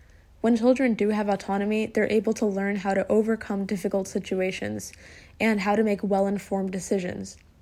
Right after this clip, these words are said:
When children are able to solve their own problems, they learn how to get back up when they fall. Especially when it comes to foster care children,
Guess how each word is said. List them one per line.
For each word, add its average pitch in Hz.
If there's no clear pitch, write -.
When 233
children 233
are 226
able 220
to 202
solve 196
their 208
own 208
problems, 202
they 208
learn 208
how 208
to 208
get 196
back 190
up 185
when 190
they 190
fall. -
Especially 262
when 262
it 240
comes 214
to 214
foster 202
care 190
children, 190